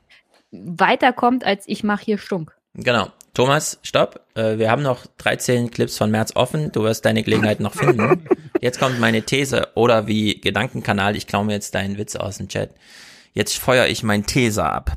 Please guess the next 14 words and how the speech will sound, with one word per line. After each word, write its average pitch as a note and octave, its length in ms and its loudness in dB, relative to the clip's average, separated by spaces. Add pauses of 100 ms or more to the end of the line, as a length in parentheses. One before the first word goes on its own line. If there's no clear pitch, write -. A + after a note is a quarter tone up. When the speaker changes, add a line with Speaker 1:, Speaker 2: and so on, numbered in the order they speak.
Speaker 2:
Passt - 200 -6
auf. A1 220 -8 (1000)
Es - 160 -6
könnte F#3+ 260 0
sein, C3 320 2
dass A2+ 140 -2
dieser B2+ 180 -2
ganze C3 220 -2
Lockdown A2 420 0
überhaupt C#3 600 0
nur B2 240 0
deutschlandweit G#2 640 0
stattfindet - 680 -4
gerade G#2 640 -2